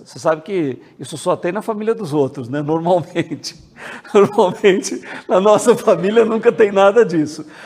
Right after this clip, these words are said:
Aliás, às vezes é até difícil que os familiares contem algumas <laughs> coisas da nossa família que normalmente ficam debaixo do pano. A gente gosta muito de saber isso da família dos outros, né? É, então,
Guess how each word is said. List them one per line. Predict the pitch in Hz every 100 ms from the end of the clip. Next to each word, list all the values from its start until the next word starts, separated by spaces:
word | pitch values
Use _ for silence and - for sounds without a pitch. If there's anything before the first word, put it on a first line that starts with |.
| -
Aliás, | 208 202 190 233 208 143 - - _ _ -
às | 180 160
vezes | 202 220
é | 240
até | 240 226
difícil | 247 - 247 269 233
que | 202
os | 196 -
familiares | 185 170 160 165 202 196
contem | - 208 277 277 214 196
algumas | 170 180 214 190 -
<laughs> |
coisas | - 208 202 220 202 - - - -
da | 175 175
nossa | 175 185 185 196
família | 208 175 165 208 214
que | 220 208
normalmente | 196 247 302 277 254 - 202 180 202 254 262 262 - - _ _ _ _
ficam | 208 220 233 233
debaixo | 226 208 220
do | 240
pano. | - 208 175
A | 156
gente | 202 247
gosta | 185 208 233 202
muito | 208 254
de | 220
saber | - 240 202
isso | 254 269
da | 262
família | 294 233 214 277
dos | 330 202
outros, | 208 - 143 120
né? | 165 196 - _ _ _ _ _ _ -
É, | 160 170 165 160 - - _ -
então, | 190 269 254 170